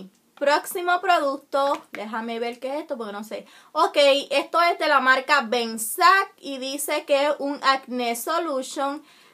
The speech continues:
Mm.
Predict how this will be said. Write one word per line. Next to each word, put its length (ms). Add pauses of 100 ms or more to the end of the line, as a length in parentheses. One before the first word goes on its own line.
(460)
Mm. 1700